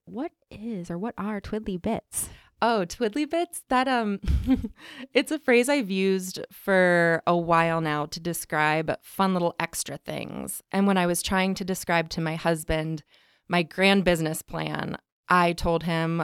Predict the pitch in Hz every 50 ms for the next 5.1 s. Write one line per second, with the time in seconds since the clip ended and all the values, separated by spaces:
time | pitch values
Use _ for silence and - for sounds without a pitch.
0 | - - 160 160 160 165 156 - 165 160 160 160 160 - 165 - - - - 254
1 | 220 214 202 196 190 190 185 185 180 180 180 175 - - - - 196 180 - -
2 | 180 175 170 175 175 170 170 165 - - - 156 - - 175 175 170 180 208 247
3 | 302 294 247 220 214 - 220 214 226 220 208 214 196 185 180 - - 226 214 208
4 | 180 151 - 147 135 - - - 156 - 175 165 - - - 175 151 156 156 -
5 | - -